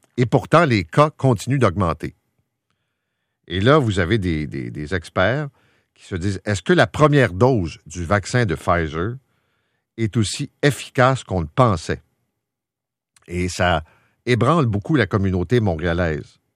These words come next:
Il semble, en tout cas à première vue, que c'est peut-être moins efficace.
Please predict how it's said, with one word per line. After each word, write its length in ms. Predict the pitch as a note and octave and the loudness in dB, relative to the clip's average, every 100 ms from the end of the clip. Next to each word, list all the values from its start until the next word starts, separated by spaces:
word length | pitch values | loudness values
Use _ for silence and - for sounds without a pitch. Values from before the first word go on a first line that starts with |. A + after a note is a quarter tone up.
| _ _ _ _ _ _ _ _ _ _ _ - | _ _ _ _ _ _ _ _ _ _ _ -12
Il 120 | G#2+ | -6
semble, 380 | - D3+ F3+ G#2+ | 4 6 6 2
en 80 | D#2+ | 0
tout 80 | |
cas 100 | - | 0
à 40 | G2+ | 0
première 440 | - G#2 F#2+ D2+ | 2 0 0 -2
vue, 240 | D#2 A2 D3 _ _ _ _ _ _ _ _ _ _ | -4 -8 -8 _ _ _ _ _ _ _ _ _ _
que 100 | G#2 | -10
c'est 200 | - G2+ | -4 -4
peut-être 400 | - - B2+ G#2+ | -2 2 2 2
moins 200 | A#2 D3 | 2 2
efficace. 800 | A2 - B2 G2 - - - _ | 0 -2 -2 -2 -6 -18 -20 _